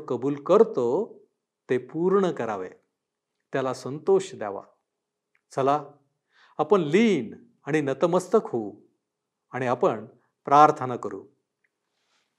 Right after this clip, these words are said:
आमच्या जीवनामध्ये कार्य करणाऱ्या आमच्या महान प्रेमळ परमेश्वरा,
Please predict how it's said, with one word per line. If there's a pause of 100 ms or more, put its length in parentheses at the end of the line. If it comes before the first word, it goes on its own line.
(1000)
आमच्या
जीवनामध्ये
कार्य
करणाऱ्या
आमच्या
महान
प्रेमळ
परमेश्वरा,